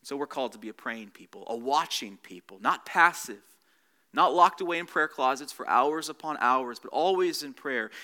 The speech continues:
intentionally looking to see where God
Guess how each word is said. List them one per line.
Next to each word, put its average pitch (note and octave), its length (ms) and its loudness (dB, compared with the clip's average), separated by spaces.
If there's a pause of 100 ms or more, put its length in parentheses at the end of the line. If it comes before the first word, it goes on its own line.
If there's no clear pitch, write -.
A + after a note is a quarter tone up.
intentionally D3 920 -4
looking E3+ 480 -4
to D3+ 120 -12
see D#3+ 320 -4
where C3+ 140 -6
God C3+ 440 2